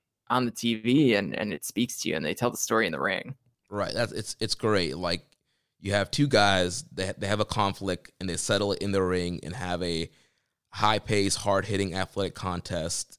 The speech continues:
Speaker 2: And, and, it, and it's awesome. Like, we don't need, you know, somebody cheating on somebody and somebody trying to take somebody's wife or all that other, you know, crazy gimmicks. It's, like, just straight up in the ring, two guys, y-, you have the belt, I want it, or I think I'm better than you, I'm gonna prove it.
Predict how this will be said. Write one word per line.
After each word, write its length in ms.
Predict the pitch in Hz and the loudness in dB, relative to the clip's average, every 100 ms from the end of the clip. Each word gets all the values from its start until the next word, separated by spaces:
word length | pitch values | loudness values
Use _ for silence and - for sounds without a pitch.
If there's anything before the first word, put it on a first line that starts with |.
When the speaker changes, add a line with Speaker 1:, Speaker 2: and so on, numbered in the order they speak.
| _ - | _ -14
Speaker 2:
And, 80 | |
and, 120 | - 92 | -8 -4
it, 100 | 95 82 | -2 0
and 100 | 113 | -2
it's 140 | - | -2
awesome. 520 | - 120 120 - 73 76 | 0 0 0 -2 -6 -8
Like, 180 | 90 | -8
we 100 | 95 | -4
don't 220 | 101 104 101 | -2 0 0
need, 420 | 104 104 98 90 _ _ _ _ | 0 0 0 -2 _ _ _ _
you 80 | 85 | -6
know, 140 | 90 | -4
somebody 760 | 90 107 98 98 98 95 92 85 _ | 0 0 4 4 4 0 -4 -8 _
cheating 320 | - 107 101 | -2 0 -2
on 120 | 95 | -2
somebody 440 | - 95 90 92 90 | -2 0 2 0 -2
and 100 | - | -2
somebody 300 | 95 92 92 | 0 0 0
trying 220 | 98 90 | -2 -2
to 80 | 95 | -4
take 100 | - | -2
somebody's 400 | 92 101 92 87 | -4 -2 -4 -2
wife 460 | 90 92 90 - | 0 0 0 -4
or 240 | 92 95 - - _ _ _ _ _ | -4 -4 -6 -20 _ _ _ _ _
all 200 | 110 127 | 6 8
that 80 | 110 | 8
other, 160 | 110 | 6
you 60 | 107 | 4
know, 160 | 101 95 | 2 0
crazy 320 | - 107 92 | 2 2 0
gimmicks. 420 | 92 107 98 90 | 0 2 2 -2
It's, 160 | 92 - | -6 -2
like, 220 | 85 87 | -4 -2
just 300 | 92 92 - | -4 -2 -4
straight 280 | - 110 110 | 2 4 6
up 280 | 104 - | 4 2
in 80 | 104 | 0
the 100 | 104 | 2
ring, 240 | 95 92 90 | 2 0 -2
two 220 | - 110 | -2 2
guys, 340 | 104 101 95 | 4 6 4
y-, 140 | 92 - | -2 -8
you 180 | 90 110 | -2 0
have 120 | 113 104 | 0 -2
the 60 | |
belt, 320 | 90 107 104 - | 4 4 6 4
I 100 | 101 | 2
want 300 | 101 104 95 | 4 2 2
it, 60 | |
or 260 | 90 95 87 | 0 -2 -4
I 200 | - 98 | 2 2
think 240 | 98 127 107 | 2 0 2
I'm 140 | 101 | 2
better 180 | 95 107 | 4 2
than 120 | 98 | 2
you, 140 | 101 92 | 2 2
I'm 100 | 87 | 0
gonna 120 | 87 | -4
prove 340 | - 120 110 | -2 0 4
it. 220 | 107 - | 2 2